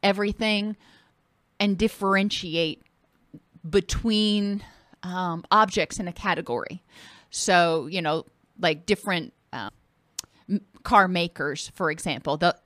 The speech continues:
they can identify a van versus a car or something. But, um, so we wanna use common sense with the, with the agnosia, but, uh, that is one of those that kinda stands out by itself away from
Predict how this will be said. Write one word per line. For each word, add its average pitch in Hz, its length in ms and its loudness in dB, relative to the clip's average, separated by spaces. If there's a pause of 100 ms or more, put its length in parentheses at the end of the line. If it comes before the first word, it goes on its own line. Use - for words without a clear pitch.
(320)
they 214 120 2
can 208 120 0
identify 180 480 2
a 160 140 -2
van 165 440 -4
versus 165 360 -8
a 147 60 -14
car 151 460 2
or 156 80 -4
something. 156 440 -8
But, 170 280 2 (440)
um, 170 400 -4 (760)
so 262 140 6
we 277 100 6
wanna 285 200 6
use 262 160 4
common 208 360 2
sense 180 420 -2
with 190 140 -6
the, 170 360 -6
with 180 200 -4
the 180 100 -2
agnosia, 165 640 0
but, 160 220 0 (420)
uh, - 320 -12
that 190 260 4
is 196 220 2
one 190 240 -2
of 175 140 -4
those 175 340 0
that 170 220 -4
kinda 185 260 0
stands 196 400 -4
out 180 220 2
by 170 160 0
itself 180 640 0
away 175 360 2
from 180 540 -2